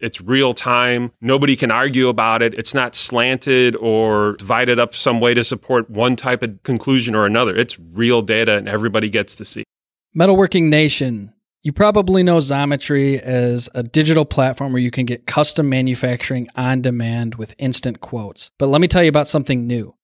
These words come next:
Speaker 2: Now you can source high volume projects directly from Xometry suppliers. Do you have a higher volume C N C sheet, die casting, or metal printing project?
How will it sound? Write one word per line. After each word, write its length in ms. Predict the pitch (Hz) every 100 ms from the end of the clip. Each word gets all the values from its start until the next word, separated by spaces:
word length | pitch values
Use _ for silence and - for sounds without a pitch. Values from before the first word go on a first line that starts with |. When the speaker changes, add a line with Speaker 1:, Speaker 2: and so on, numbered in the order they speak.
| -
Speaker 2:
Now 300 | 135 175 208
you 160 | 147
can 140 | 135 135
source 360 | - 147 131 -
high 260 | - 156 170
volume 380 | 143 131 131
projects 480 | 127 127 123 127 -
directly 640 | - 123 123 135 - 139 131
from 400 | - 127 123 120
Xometry 500 | 120 117 120 123 117
suppliers. 680 | 117 - 104 85 73 - - -
Do 80 | 151
you 60 |
have 100 | 208
a 80 | 196
higher 500 | 123 - 143 151 156
volume 460 | 139 135 143 143 143
C 260 | - 147
N 140 | 139 139
C 240 | - 143
sheet, 440 | 139 - 143 139 -
die 260 | 131 131
casting, 520 | 131 139 135 - 139
or 60 | 123
metal 260 | 117 131 131
printing 380 | 143 135 139
project? 580 | - 135 135 139 135 -